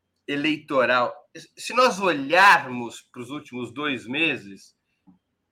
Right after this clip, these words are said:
nós vamos ver uma coisa curiosa, Daphne. Não tem mudança no cenário eleitoral. É o cenário eleitoral mais estável da história da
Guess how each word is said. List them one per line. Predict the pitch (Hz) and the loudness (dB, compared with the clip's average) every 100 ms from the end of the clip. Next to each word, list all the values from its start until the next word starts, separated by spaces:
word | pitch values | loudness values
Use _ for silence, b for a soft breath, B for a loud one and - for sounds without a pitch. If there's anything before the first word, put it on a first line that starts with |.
| 143 | -4
nós | 160 165 | 0 2
vamos | 180 170 | 0 -2
ver | 175 | 0
uma | 175 170 | 0 -2
coisa | 170 170 | -4 -6
curiosa, | - 185 160 131 139 139 117 117 120 113 - _ - 123 | -8 -8 -4 4 6 6 4 0 -2 -2 -6 _ -14 -6
Daphne. | 135 135 - 135 127 117 _ _ _ _ 180 185 233 | 0 0 -2 -12 -12 -14 _ _ _ _ -20 -14 -6
Não | 254 | -2
tem | 349 | 0
mudança | 302 185 160 143 - 123 | 0 0 0 -2 -4 -14
no | - | -10
cenário | 127 123 117 | -4 -2 -2
eleitoral. | 117 - 110 104 - _ _ _ _ - - _ _ _ _ _ _ - | -6 -10 -10 -10 -14 _ _ _ _ -20 -20 _ _ _ _ _ _ -8
É | |
o | 160 | -4
cenário | - 202 220 214 | 2 6 8 6
eleitoral | 208 185 214 214 | 4 0 2 2
mais | 226 233 208 214 | 4 0 -4 -12
estável | - - - - 214 214 196 170 170 165 | -14 -14 -14 2 6 8 6 4 -2 -6
da | 165 | -6
história | 151 - - 165 170 165 160 | -8 -10 0 4 4 2 0
da | 147 147 | 0 0